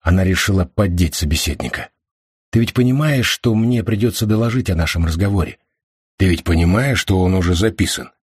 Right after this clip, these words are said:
фыркнул Джа. "И если не доложишь, у тебя будут неприятности". "А у тебя?" не удержалась от ядовитого вопроса Амин. "Я отчитываюсь только о результатах проделанной работы". "Хочешь сказать, что находишься на другом уровне свободы?"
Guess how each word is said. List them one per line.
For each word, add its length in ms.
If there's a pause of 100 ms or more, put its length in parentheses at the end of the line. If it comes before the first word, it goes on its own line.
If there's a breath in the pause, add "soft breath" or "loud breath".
(240)
фыркнул 520
Джа. 300 (420)
"И 80
если 380
не 100
доложишь, 600 (280 soft breath)
у 80
тебя 260
будут 280
неприятности". 840 (380)
"А 120
у 80
тебя?" 460 (280)
не 120
удержалась 580 (280 soft breath)
от 180
ядовитого 540
вопроса 520
Амин. 340 (520)
"Я 220
отчитываюсь 600
только 340
о 140
результатах 640
проделанной 600
работы". 520 (840)
"Хочешь 340
сказать, 300
что 160
находишься 540
на 140
другом 360
уровне 340
свободы?" 520